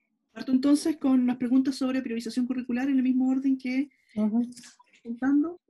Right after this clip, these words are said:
Speaker 2: Claro.
Speaker 1: Eh, gracias por las preguntas. Entonces, la primera pregunta se refería a la diferencia que hay entre el nivel uno y el nivel dos. Y, eh, efectivamente, lo que indica el Ministerio de Educación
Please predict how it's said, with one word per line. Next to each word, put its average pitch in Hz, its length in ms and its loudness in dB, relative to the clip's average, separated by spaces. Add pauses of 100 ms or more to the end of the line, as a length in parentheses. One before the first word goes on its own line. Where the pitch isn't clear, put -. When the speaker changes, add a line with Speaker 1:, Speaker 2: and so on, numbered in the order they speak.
(480)
Speaker 2:
Claro. 202 220 0
Speaker 1:
Eh, - 20 -4
gracias 226 220 -6
por 247 100 -16
las 240 80 -20
preguntas. 269 640 -4
Entonces, 233 540 -2
la 226 80 -4
primera 226 260 -4
pregunta 240 340 -4
se 262 100 -6
refería 226 380 -6
a - 20 -6
la 233 60 -6
diferencia 226 600 -6
que 233 100 -6
hay 233 140 -4
entre 233 200 -6
el 208 60 -8
nivel 214 240 -8 (100)
uno 240 220 -2
y 233 60 -2
el 233 100 0
nivel 220 300 -6
dos. 170 420 -6 (580)
Y, 247 440 0
eh, 196 560 -2
efectivamente, 262 560 -2
lo 262 100 0
que 240 60 -4
indica 240 300 -2
el 277 60 6
Ministerio 262 500 2
de 262 80 2
Educación 262 540 0